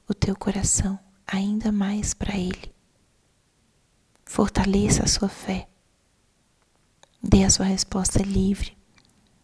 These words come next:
para que Ele possa encontrar em ti alguém que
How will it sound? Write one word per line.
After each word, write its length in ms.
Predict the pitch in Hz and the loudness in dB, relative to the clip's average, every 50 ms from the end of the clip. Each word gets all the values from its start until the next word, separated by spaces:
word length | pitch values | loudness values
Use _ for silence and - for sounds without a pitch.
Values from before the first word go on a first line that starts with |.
| _ - _ _ _ _ _ _ _ _ _ _ | _ -20 _ _ _ _ _ _ _ _ _ _
para 160 | _ 202 202 - | _ 0 0 0
que 120 | - 208 | 0 -2
Ele 140 | 208 202 202 | 0 0 -2
possa 760 | - - - - 190 190 190 190 - - - - 208 190 - - _ _ _ _ _ _ _ _ _ _ _ _ _ _ _ _ _ _ _ _ _ _ _ _ _ _ _ _ _ _ _ - | -4 -6 -2 2 2 4 4 4 2 2 0 0 -2 -4 -6 -8 _ _ _ _ _ _ _ _ _ _ _ _ _ _ _ _ _ _ _ _ _ _ _ _ _ _ _ _ _ _ _ -4
encontrar 560 | 208 196 - - 202 190 190 - 190 185 190 | -4 -4 -2 -2 -4 -2 -2 -2 -2 -2 0
em 160 | 202 220 233 226 | 0 0 -2 -2
ti 520 | - - - - - 202 202 220 240 - _ _ _ _ _ _ _ _ _ _ _ _ _ _ _ _ _ _ _ _ _ _ _ _ - | -4 -6 -6 -4 -2 -2 -2 -2 -4 -8 _ _ _ _ _ _ _ _ _ _ _ _ _ _ _ _ _ _ _ _ _ _ _ _ -2
alguém 540 | 180 196 196 190 185 202 202 208 220 214 208 | 0 2 2 0 2 2 2 4 4 2 0
que 420 | - - - 220 208 208 208 - | -2 -4 -4 -2 -2 -2 -4 -6